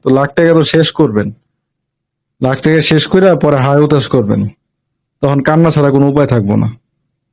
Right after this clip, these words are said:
এই জন্য ভাই আগে কথা হচ্ছে একটাই, যে লোভরে কন্ট্রোল করেন। ইমোশন, ইমোশন এগুলো হচ্ছে কি একটা কথা আর কি, ইমোশনের বাংলা হচ্ছে লোভ।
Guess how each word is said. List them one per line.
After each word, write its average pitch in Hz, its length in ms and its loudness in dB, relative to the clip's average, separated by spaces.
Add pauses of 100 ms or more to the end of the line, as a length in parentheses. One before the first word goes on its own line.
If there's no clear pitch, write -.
(540)
এই 131 60 2
জন্য 147 220 2
ভাই 147 140 2
আগে 147 160 2
কথা 156 220 -2
হচ্ছে 156 220 0
একটাই, 175 360 0 (1000)
যে 123 120 0
লোভরে 147 380 2
কন্ট্রোল 165 360 2
করেন। 175 380 2 (1040)
ইমোশন, 156 420 2
ইমোশন 156 380 2
এগুলো 156 220 2
হচ্ছে 156 240 -2
কি 170 140 2
একটা 139 500 0 (160)
কথা 147 220 -2
আর 120 80 0
কি, 117 140 -4
ইমোশনের 143 460 2
বাংলা 139 320 0
হচ্ছে 139 200 -2
লোভ। 107 220 0